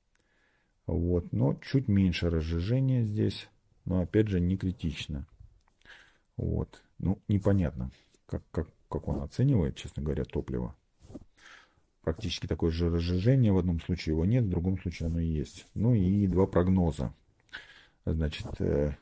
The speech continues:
данные я использовал с одного образца, с другого образца.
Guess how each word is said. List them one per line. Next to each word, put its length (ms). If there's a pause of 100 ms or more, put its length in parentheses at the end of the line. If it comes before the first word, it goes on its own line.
(400)
данные 400
я 80
использовал 420
с 120
одного 320
образца, 360
с 60
другого 400
образца. 560